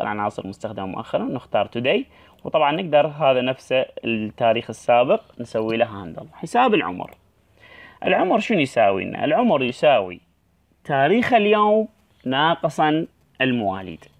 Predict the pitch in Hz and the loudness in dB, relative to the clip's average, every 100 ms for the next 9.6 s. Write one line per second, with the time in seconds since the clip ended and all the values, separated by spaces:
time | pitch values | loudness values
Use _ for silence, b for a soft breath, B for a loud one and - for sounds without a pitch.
0 | B B B - 202 196 254 202 165 139 | B B B 0 2 2 2 2 2 4
1 | 123 120 120 - _ _ - 151 185 147 | 4 2 0 -2 _ _ -6 2 4 4
2 | 147 - - 143 135 139 127 156 _ _ | 2 0 -8 -10 -8 -4 -6 -6 _ _
3 | _ _ 117 117 120 117 120 156 _ _ | _ _ -4 0 4 4 2 -2 _ _
4 | - - 82 - _ _ _ b b - | -4 -2 -2 -6 _ _ _ b b -4
5 | 185 190 202 220 147 117 113 127 123 120 | 2 2 4 2 2 0 0 2 4 4
6 | 147 208 190 _ _ - 120 113 117 107 | 2 0 -4 _ _ -10 -8 -6 -2 0
7 | 104 104 104 98 95 98 92 98 131 208 | 0 2 2 2 -2 -2 -2 0 2 2
8 | 269 _ b b - 135 165 151 180 185 | 0 _ b b -8 0 2 2 2 0
9 | 165 139 131 113 107 165 | 0 -2 -2 -2 -2 -2